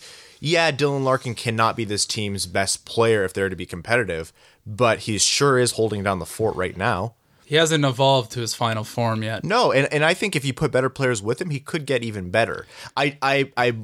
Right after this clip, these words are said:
Speaker 1: I wanna put a, uh, cautious cap on that 'cause I don't think Dylan Larkin will ever be a ninety, one hundred point
Speaker 2: He's,
Speaker 1: player.
Speaker 2: so basically, he's not the Connor McDavid who can pull this tire fire behind him.
Speaker 1: No.
Speaker 2: But he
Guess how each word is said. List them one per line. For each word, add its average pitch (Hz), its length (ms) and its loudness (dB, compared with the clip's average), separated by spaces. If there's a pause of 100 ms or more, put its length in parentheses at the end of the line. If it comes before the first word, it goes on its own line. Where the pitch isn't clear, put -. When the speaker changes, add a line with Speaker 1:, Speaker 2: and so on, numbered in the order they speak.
(160)
Speaker 1:
I 120 140 4
wanna 135 300 0
put 139 180 -2
a, 104 400 0
uh, 90 360 -2
cautious - 520 -2
cap - 340 -2
on 82 120 -8
that 80 180 -10
'cause - 140 -14
I 113 100 0
don't 127 180 2
think 120 160 0
Dylan 110 220 2
Larkin 101 260 0
will 92 140 -4
ever 90 180 -2
be 92 300 -4 (240)
a 98 140 -2
ninety, 92 320 -2
one 82 160 -6
hundred 80 260 -8
point 78 220 -6
Speaker 2:
He's, - 100 -2
Speaker 1:
player. 78 220 -2
Speaker 2:
so 165 520 0
basically, 170 520 2
he's 131 200 -2
not 160 380 2 (100)
the 151 140 0
Connor 147 320 4
McDavid 135 540 2
who 127 160 0
can 113 240 -4 (340)
pull 170 300 4
this 147 240 2
tire 139 440 2
fire 127 360 2
behind 120 400 0
him. 107 240 -6
Speaker 1:
No. 98 420 2
Speaker 2:
But 147 160 2
he 147 400 4